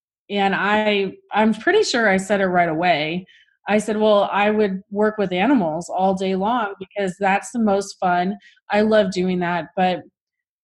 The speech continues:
there's no market for that." Like, people who have six cats and two dogs at home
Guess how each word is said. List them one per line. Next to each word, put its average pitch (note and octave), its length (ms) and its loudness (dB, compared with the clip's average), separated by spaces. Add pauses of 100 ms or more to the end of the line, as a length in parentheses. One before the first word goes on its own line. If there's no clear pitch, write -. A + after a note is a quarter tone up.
(240)
there's B3 320 2
no E4+ 180 6
market D#4 420 4
for F#3 140 -4
that." D#3+ 420 -4
Like, G#3+ 220 -2 (420)
people D4+ 360 4
who C#4+ 180 6
have B3+ 500 2 (800)
six - 380 -4
cats A3 720 -2
and G#3+ 100 0
two B3 220 -4
dogs A3 440 2
at E3+ 120 -4
home F3 480 -4